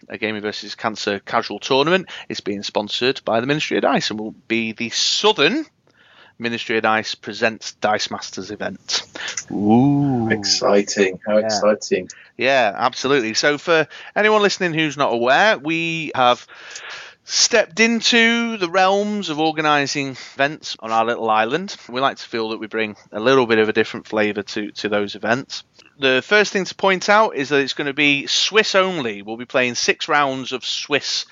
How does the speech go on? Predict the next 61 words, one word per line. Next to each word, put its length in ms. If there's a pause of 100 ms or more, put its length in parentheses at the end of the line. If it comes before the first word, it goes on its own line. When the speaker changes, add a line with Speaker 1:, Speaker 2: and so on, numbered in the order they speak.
(120)
Speaker 1:
Uh, 180
and 140
th-, 180
there's 180
some 180
thinking 260
behind 220
that, 120
isn't 140
there, 120
Andy? 220 (160)
Speaker 2:
Yes, 400
yeah. 200
The 120
idea 320
is 220
that 340
everyone 320
gets 180
to 60
play 300
all 180
day. 320 (480)
Uh, 120
so 120
there's 80
no 160
top 260
cuts. 400
There's 220
no, 500 (460)
"Oh, 400
I 60
get 160
to 80
play 220
a 20
few 200
games, 340
then 180
get 160
knocked 240
out." 300
You 60
get 180
a 20
full 380
day's 360
worth 240
of 100
gaming, 380
regardless 460
if 120
you 60
come 200
first 380
or 40
if 100
you 60
come 280
last. 600